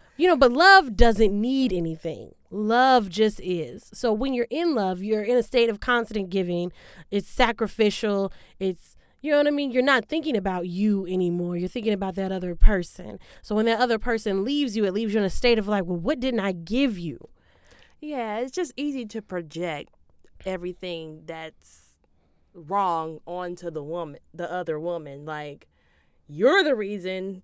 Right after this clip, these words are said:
Speaker 2: This is what's, this is the obstacle in my way. It's obviously her. And let me focus all my attention on, you know,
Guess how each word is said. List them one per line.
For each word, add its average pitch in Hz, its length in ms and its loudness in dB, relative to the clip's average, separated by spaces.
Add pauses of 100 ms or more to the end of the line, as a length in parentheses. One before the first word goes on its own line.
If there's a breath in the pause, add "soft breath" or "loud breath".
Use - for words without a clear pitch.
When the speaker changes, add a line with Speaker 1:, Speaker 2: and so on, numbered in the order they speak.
(120)
Speaker 2:
This 277 220 4
is 233 140 -8
what's, 226 460 -6
this 247 220 -6
is 240 140 -8
the 196 160 -4
obstacle 214 520 0
in 196 140 -4
my 165 220 -2
way. 190 340 -2
It's 170 140 -2
obviously 165 680 -4
her. 170 600 -6 (640)
And 170 460 -6
let 175 120 -6
me 180 140 -8
focus 165 420 -10
all 139 160 -6
my 139 200 -10
attention 131 500 -8
on, 131 580 -14 (680)
you 185 160 -8
know, 110 340 -12